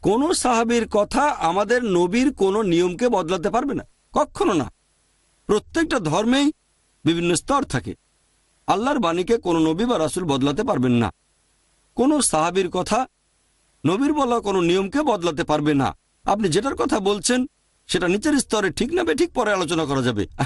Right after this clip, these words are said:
<laughs> আপনার কথা ঠিক না বেঠিক সেটা আলাদা ব্যাপার, তর্কের খাতিরে মানলাম আপনি ঠিক।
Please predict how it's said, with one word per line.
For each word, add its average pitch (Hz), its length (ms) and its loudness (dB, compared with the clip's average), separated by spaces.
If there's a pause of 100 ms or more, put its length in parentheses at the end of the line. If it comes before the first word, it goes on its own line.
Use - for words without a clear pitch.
(320)
<laughs> - 460 -16
আপনার 196 360 -2
কথা 247 200 -2
ঠিক 220 200 -2
না 294 100 2
বেঠিক 240 240 0
সেটা 196 180 0
আলাদা 160 220 0
ব্যাপার, 143 260 -2 (320)
তর্কের 180 280 -2
খাতিরে 311 300 -2
মানলাম 285 340 2
আপনি 196 240 -2
ঠিক। - 220 0